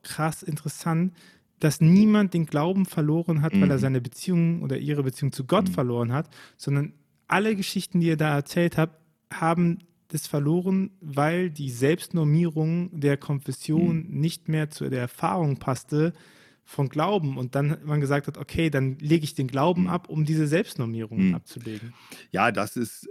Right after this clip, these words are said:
Speaker 2: ähm, 'ne Studie, die, äh, mich auch noch bis heute beschäftigt. Diese ganze Frage, warum können, wollen Menschen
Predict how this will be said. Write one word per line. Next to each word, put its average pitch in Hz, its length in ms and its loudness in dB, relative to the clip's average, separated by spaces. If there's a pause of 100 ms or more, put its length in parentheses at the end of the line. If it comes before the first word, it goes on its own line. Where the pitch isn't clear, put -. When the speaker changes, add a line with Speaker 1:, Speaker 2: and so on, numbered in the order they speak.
Speaker 2:
ähm, 104 500 2
'ne 110 100 0
Studie, 123 480 4
die, 107 420 0
äh, 104 220 -2 (380)
mich 92 240 0
auch 98 80 0
noch 104 140 0
bis - 260 -4
heute 101 260 2
beschäftigt. 98 680 -2
Diese 95 240 -2
ganze 101 320 0
Frage, 101 560 -4
warum 107 540 -2 (300)
können, 127 480 2
wollen 127 640 2 (400)
Menschen 123 880 0